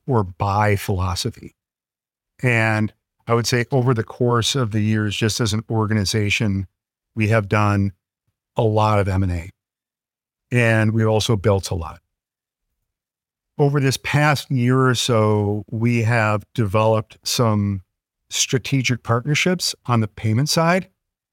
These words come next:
that have really helped us,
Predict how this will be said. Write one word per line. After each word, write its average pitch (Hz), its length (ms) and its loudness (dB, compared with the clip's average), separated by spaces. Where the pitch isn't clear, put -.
that 131 220 2
have 123 240 2
really 131 600 0
helped - 480 -4
us, - 400 -4